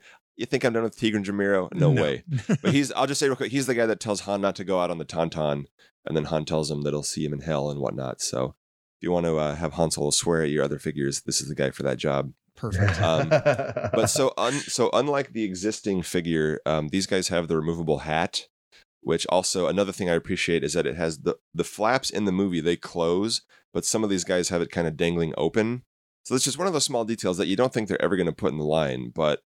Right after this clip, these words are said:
Speaker 1: again, yes, this is the line for that sort of thing. So if you
Speaker 3: Yep.
Speaker 1: wanna have 'em nice and closed and cozy warm, or you wanna have 'em a little open, ready for battle, you can. Looking at the picture now, some of 'em have, uh, dark brown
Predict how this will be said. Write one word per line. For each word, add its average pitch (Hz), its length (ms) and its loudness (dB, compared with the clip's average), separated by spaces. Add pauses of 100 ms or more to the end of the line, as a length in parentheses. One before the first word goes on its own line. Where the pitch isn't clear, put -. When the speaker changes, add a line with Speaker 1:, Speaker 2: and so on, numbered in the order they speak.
(320)
Speaker 1:
again, 87 260 0
yes, 82 240 2
this 90 240 0
is 82 240 -2
the 78 100 2
line 78 280 2
for 80 120 -8
that 73 180 0
sort 76 180 -2
of 69 80 -8
thing. 71 340 -2 (300)
So - 100 -6
if 73 80 -6
you 87 60 0
Speaker 3:
Yep. 87 60 6
Speaker 1:
wanna 92 120 2
have 101 160 4
'em 101 80 -2 (100)
nice 101 260 2
and 98 100 -6
closed 101 360 0
and 92 140 -4
cozy 98 300 0
warm, 95 340 2
or 87 60 0
you 82 80 0
wanna 80 140 -2
have 82 100 0
'em 85 80 -2
a - 20 2
little 80 180 2
open, 85 280 0
ready 82 140 0
for 73 140 -10
battle, 80 400 0 (480)
you - 120 -6
can. 85 420 0 (320)
Looking 98 220 2
at 87 80 0
the - 60 -18
picture 90 260 -2
now, 85 160 4
some 85 160 -2
of 78 100 -2
'em 82 100 -4
have, 76 360 -4
uh, 65 200 -2
dark 82 320 2
brown 85 520 0